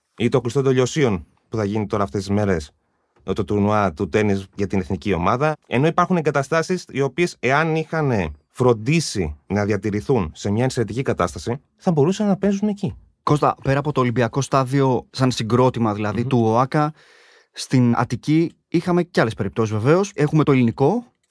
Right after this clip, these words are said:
Speaker 2: Εκεί τι συμβαίνει, ποια είναι η εικόνα;
Speaker 1: Όπως γράψαμε και στο άρθρο μαζί με τον Γιάννη, αν εξαιρέσεις το κομμάτι της Μαρίνας, όλο το υπόλοιπο ήταν ένα μεγάλο φιάσκο. Εκεί φιλοξενήθηκαν κυρίως αθλήματα τα οποία δεν ήταν, ε, στην κουλτούρα των Ελλήνων,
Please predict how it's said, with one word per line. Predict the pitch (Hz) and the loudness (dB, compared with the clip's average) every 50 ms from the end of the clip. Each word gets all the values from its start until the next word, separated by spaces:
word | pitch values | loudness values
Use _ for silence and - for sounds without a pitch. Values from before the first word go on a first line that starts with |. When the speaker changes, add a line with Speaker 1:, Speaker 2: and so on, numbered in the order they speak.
| _ | _
Speaker 2:
Εκεί | - 135 - 180 196 202 | -8 -4 0 0 0 0
τι | 202 _ _ 180 | -2 _ _ -4
συμβαίνει, | 170 - 147 127 110 120 123 160 | -2 0 0 2 4 4 2 2
ποια | 175 - 147 | 0 0 0
είναι | 123 110 | 2 2
η | 101 | 2
εικόνα; | - - 107 113 147 220 240 - _ _ _ | 2 0 0 0 0 -2 -4 -8 _ _ _
Speaker 1:
Όπως | - 123 127 143 139 120 | -2 -2 0 0 0 0
γράψαμε | 123 135 143 - 147 131 110 | 0 0 0 0 -2 -2 -2
και | 92 95 | -2 -4
στο | - - 95 98 | -4 -2 -2 -2
άρθρο | 110 113 - 101 | -2 -2 -2 -2
μαζί | 92 90 92 95 | -2 -2 -2 -2
με | 101 98 | -2 -2
τον | 85 85 85 | 0 -2 -2
Γιάννη, | 82 85 90 87 90 107 135 160 180 180 156 - | -2 -2 -2 -2 0 0 -2 -2 -2 -4 -4 -2
αν | - 123 143 | 0 0 0
εξαιρέσεις | 147 - - 143 143 131 | 0 2 0 0 0 0
το | - 123 | -2 -2
κομμάτι | - 120 127 135 139 | 0 0 0 0 0
της | - 127 110 | -2 -2 0
Μαρίνας, | 117 101 95 95 101 101 104 123 143 - - _ _ _ | 0 2 2 2 2 2 2 0 -2 -4 -10 _ _ _
όλο | 247 151 170 175 | 0 2 2 2
το | - - | 2 0
υπόλοιπο | 131 120 - 180 214 214 202 - | -2 0 0 -2 -2 0 0 -2
ήταν | 185 190 - 175 | -2 0 0 -2
ένα | 170 170 | -2 0
μεγάλο | 156 143 131 147 156 151 | -2 -2 0 0 -2 -2
φιάσκο. | 139 - 107 98 78 69 - - - _ _ _ _ | -2 -2 -2 -2 -2 -2 -6 -12 -20 _ _ _ _
Εκεί | - - 101 202 - 180 | -2 -2 0 0 -2 0
φιλοξενήθηκαν | - 175 160 151 135 - 123 117 117 123 135 135 - - - - 170 185 196 208 214 - _ _ _ | 0 2 0 0 0 0 0 0 2 2 0 0 -4 -6 -4 -2 0 0 0 0 -4 -6 _ _ _
κυρίως | _ - 156 143 143 156 185 196 190 - | _ 0 2 2 4 4 4 4 2 2
αθλήματα | 170 147 131 147 170 170 165 156 | 0 -2 -2 0 0 0 0 0
τα | 131 139 | -2 -2
οποία | 135 135 - 165 160 151 139 - - | -4 -2 -2 0 0 0 0 -2 -2
δεν | - 156 160 | -2 -2 0
ήταν, | 151 151 143 131 120 107 | 0 0 0 0 0 0
ε, | 101 92 82 80 76 _ _ _ _ | 0 0 -2 -4 -8 _ _ _ _
στην | - - - 143 123 | -20 -4 -4 -4 0
κουλτούρα | 113 123 120 101 139 139 123 117 | 2 2 2 4 4 4 4 4
των | 104 107 101 | 2 2 0
Ελλήνων, | 98 98 95 98 98 110 139 | 2 2 2 2 0 0 -2